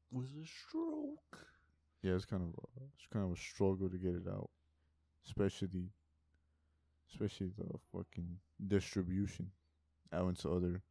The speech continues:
Speaker 2: other platforms besides, besides the ones that I, that I pro-, are primarily in. Trying to get it out, Spotify and shit. But you know,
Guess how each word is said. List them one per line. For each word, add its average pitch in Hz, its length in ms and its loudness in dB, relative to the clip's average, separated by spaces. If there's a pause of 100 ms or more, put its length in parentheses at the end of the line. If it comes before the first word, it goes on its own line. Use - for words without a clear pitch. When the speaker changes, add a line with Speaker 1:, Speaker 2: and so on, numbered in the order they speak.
(340)
Speaker 2:
other 101 140 6
platforms - 640 -2 (560)
besides, 92 480 -2 (1500)
besides 92 460 0
the 95 60 -4
ones 90 260 -2
that 87 140 -2
I, 87 180 -2 (240)
that - 300 -4 (320)
I 92 40 0
pro-, 92 340 0
are 90 120 0
primarily 92 640 0
in. 95 200 -4 (800)
Trying 101 160 0
to 95 40 0
get 92 140 2
it 87 100 0
out, 87 220 -4 (680)
Spotify 90 680 0
and 170 160 -2 (100)
shit. - 140 -10 (640)
But 101 240 4
you 104 100 0
know, 98 180 -2